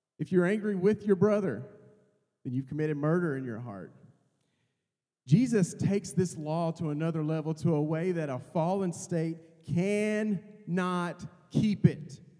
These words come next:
Can you imagine being at that sermon, by the way? I don't know if you've read the whole thing, but it, if you read the whole thing, just picture yourself attending that sermon. You're a lot of pulling at the collars walking away from that one. So where does that leave us? Here's a quick summation.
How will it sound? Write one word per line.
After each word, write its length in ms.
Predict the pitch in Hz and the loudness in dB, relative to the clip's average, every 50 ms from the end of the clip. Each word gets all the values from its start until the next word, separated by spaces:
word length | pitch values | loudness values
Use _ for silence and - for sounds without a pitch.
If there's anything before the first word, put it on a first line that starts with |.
| _ _ - | _ _ -4
Can 80 | 170 190 | 0 2
you 160 | 294 370 349 | 2 2 2
imagine 480 | 233 170 156 160 180 185 170 185 175 | 2 0 0 0 0 0 0 0 0
being 180 | 156 170 165 160 | 2 2 2 2
at 100 | 165 160 | 0 0
that 140 | 160 147 120 | -2 -4 -4
sermon, 440 | - - 143 139 151 156 160 160 156 | -4 -4 -2 0 0 0 0 0 0
by 140 | 160 156 160 | 0 -2 0
the 60 | 160 | 0
way? 200 | 160 160 160 165 | 0 0 0 0
I 80 | 185 208 | -2 -2
don't 120 | 196 165 | -2 -2
know 100 | 151 151 | -2 -2
if 100 | 143 - | -2 -4
you've 160 | 143 123 120 | -8 -8 -4
read 160 | 143 139 135 | -4 -4 -4
the 80 | 131 135 | -4 -4
whole 180 | 120 131 123 120 | -2 -2 -2 -4
thing, 340 | - 135 131 123 117 110 107 | -4 -6 -6 -6 -6 -6 -6
but 200 | 110 110 107 - - - - - _ - | -6 -6 -6 -8 -10 -16 -20 -20 _ -14
it, 160 | 139 - - - - _ _ _ - | -14 -14 -14 -16 -20 _ _ _ -16
if 100 | 151 - | -6 -4
you 100 | 262 - | -2 0
read 160 | 349 247 214 | 0 -2 0
the 80 | 170 165 | 0 2
whole 180 | 170 160 156 | 2 2 2
thing, 260 | - - 170 156 143 147 | 0 0 -2 -2 -2 -2
just 240 | 226 320 - - | -2 -4 0 0
picture 260 | - 262 285 - - 175 | 0 0 0 -2 -4 -4
yourself 460 | 156 160 165 - - 165 147 139 - | -4 -4 -4 -4 -6 -6 -8 -8 -8
attending 400 | 117 - - 156 147 139 131 131 | -12 -12 -10 -8 -8 -6 -6 -6
that 180 | 127 117 98 | -6 -8 -8
sermon. 480 | - - 131 131 135 127 113 101 107 143 | -10 -8 -6 -4 -2 -2 -2 -4 -4 -6
You're 160 | 208 214 165 - - _ _ _ _ | -8 -10 -12 -16 -20 _ _ _ _
a 40 | 143 | -4
lot 160 | 165 208 220 | -4 -2 -2
of 120 | 185 143 - - - - - - - | -4 -4 -6 -10 -14 -18 -20 -2 2
pulling 260 | - 196 190 185 170 170 | 4 4 4 2 0 -2
at 100 | 165 - | -4 -4
the 60 | - | -6
collars 520 | - - 165 151 143 131 117 107 110 110 117 | -6 -4 -4 -4 -4 -4 -6 -8 -10 -8 -8
walking 320 | 117 117 120 117 127 120 | -8 -8 -8 -8 -8 -8
away 180 | 113 110 110 110 | -6 -6 -6 -8
from 180 | - 107 110 | -8 -10 -8
that 200 | 113 113 110 78 | -8 -8 -8 -8
one. 220 | 78 85 87 95 104 - _ _ _ _ _ _ _ _ _ _ _ _ _ _ _ _ _ _ _ _ _ _ _ _ _ _ _ _ _ _ _ _ _ _ _ _ _ _ _ _ _ _ _ _ _ _ _ | -10 -14 -16 -18 -20 -20 _ _ _ _ _ _ _ _ _ _ _ _ _ _ _ _ _ _ _ _ _ _ _ _ _ _ _ _ _ _ _ _ _ _ _ _ _ _ _ _ _ _ _ _ _ _ _
So 60 | - 156 | 2 4
where 140 | 165 220 262 | 6 6 4
does 100 | 247 214 | 4 2
that 180 | 262 240 196 | 0 0 2
leave 200 | 214 214 220 190 | 2 2 2 2
us? 160 | 196 175 160 - | 2 2 2 2
Here's 180 | 247 277 240 | 0 -2 -4
a 40 | 233 | 0
quick 220 | - - 233 226 | 2 2 2 2
summation. 600 | - - 180 160 151 143 143 147 - 170 196 190 | 0 -4 -6 -4 -2 -2 -4 -4 -4 -6 -6 -6